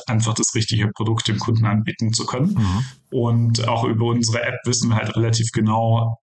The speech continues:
Speaker 1: bist du jetzt jemand, der in der Stadt lebt und vielleicht nur einen Balkon hat,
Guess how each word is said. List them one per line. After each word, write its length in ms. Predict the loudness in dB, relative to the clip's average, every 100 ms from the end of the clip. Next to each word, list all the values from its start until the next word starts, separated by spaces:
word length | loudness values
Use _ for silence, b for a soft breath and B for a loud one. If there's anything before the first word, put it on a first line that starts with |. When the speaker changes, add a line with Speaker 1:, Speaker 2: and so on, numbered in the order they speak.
| _ -6
Speaker 1:
bist 160 | -2
du 100 | 0
jetzt 260 | 0 0 0
jemand, 340 | 2 2 2
der 80 | 2
in 60 | 0
der 120 | 0
Stadt 360 | -2 -4 -4 -2
lebt 440 | 0 0 -2 -4 -2
und 180 | 2
vielleicht 440 | 2 2 0 0 2
nur 380 | 2 2 0 0
einen 180 | 0
Balkon 480 | 0 -2 0 0 2
hat, 240 | 2 0